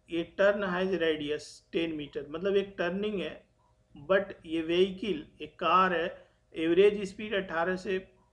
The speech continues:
मीटर per hour से मुड़ना चाह रही है। What should be the proper angle of banking? तो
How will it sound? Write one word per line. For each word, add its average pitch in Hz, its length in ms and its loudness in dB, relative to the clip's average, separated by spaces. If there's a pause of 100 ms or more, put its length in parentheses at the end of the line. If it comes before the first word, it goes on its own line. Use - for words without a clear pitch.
(120)
मीटर 170 340 -4 (120)
per 185 80 2
hour 170 200 2
से 175 140 -8
मुड़ना 180 380 -4
चाह 175 180 -4
रही 156 220 -2
है। 170 80 -6
What 175 280 0
should 220 220 -12
be 214 120 -12
the 202 180 -4
proper 226 420 -2 (160)
angle 185 380 2
of 175 120 -2
banking? 147 460 -8 (720)
तो 185 100 6